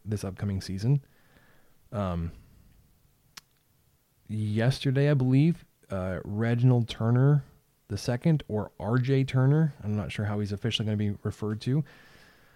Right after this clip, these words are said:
a six two, two oh five grad transfer from,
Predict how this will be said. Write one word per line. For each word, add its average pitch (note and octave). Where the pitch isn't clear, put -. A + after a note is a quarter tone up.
a A2
six C#3+
two, C3+
two C#3
oh A#2+
five A2+
grad A2
transfer A#2
from, G2+